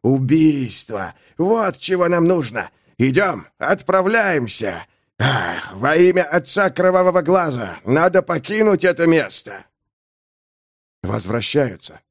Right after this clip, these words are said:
сказал Таралаквит, когда Тист и Эдур показались у входа в храм. «Ведун выглядит горюющим. Что случилось?» Икарий молчал, но глаза его странно поблескивали.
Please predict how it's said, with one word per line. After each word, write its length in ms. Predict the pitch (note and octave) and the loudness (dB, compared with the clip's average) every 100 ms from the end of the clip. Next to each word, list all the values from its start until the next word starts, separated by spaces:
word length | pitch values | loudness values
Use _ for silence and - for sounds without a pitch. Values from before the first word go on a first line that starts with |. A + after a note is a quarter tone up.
| _ | _
сказал 460 | - - A#2+ G#2+ G2+ | -4 0 2 2 2
Таралаквит, 640 | A2 G#2+ G#2 G2+ C#3 C#3 | 0 0 0 0 -2 -2
когда 280 | A2+ G#2+ G2 | -2 -2 -2
Тист 280 | A#2 A2 A2 | -2 -2 0
и 40 | |
Эдур 300 | B2 C3 A#2 | 0 2 0
показались 560 | A#2+ G#2+ G2 G#2 G2+ G#2 | -2 -4 -2 -2 -2 -4
у 80 | |
входа 340 | G2 - G2 F2+ | -6 -2 -2 -2
в 40 | |
храм. 380 | - G#2+ E2+ E2 _ _ _ _ _ _ _ - | -6 -8 -8 -12 _ _ _ _ _ _ _ -6
«Ведун 440 | F#2+ G#2+ C3 C#3+ | -4 0 2 2
выглядит 640 | B2+ C3 B2+ A2+ G2 - - | 0 0 -2 -4 -8 -16 -14
горюющим. 800 | G2 G#2 G#2+ C#3+ A#2+ - - - _ _ _ _ | -6 -2 0 0 -2 -6 -12 -16 _ _ _ _
Что 240 | - - C3 | -10 -2 -2
случилось?» 720 | C3+ D#3+ F3+ D3 F2 - - _ _ _ _ _ _ _ _ - | 0 -2 -2 -6 -8 -18 -20 _ _ _ _ _ _ _ _ -6
Икарий 540 | G#2 - D#3 F#3 F3+ | -6 0 2 4 2
молчал, 720 | F3+ F3+ F3 - G3+ C#3+ F2 | 2 0 0 0 2 2 -2
но 200 | E2+ G#2 | 0 0
глаза 380 | A2 A#2+ B2 E3 | 2 0 2 2
его 220 | E3+ D3+ | 2 2
странно 480 | C#3 - C#3+ D3 C#3+ | 0 -2 -2 0 0
поблескивали. 800 | C3+ D3 C3+ A#2+ - - D#2 D#2 | 0 -2 -2 -4 -6 -14 -14 -14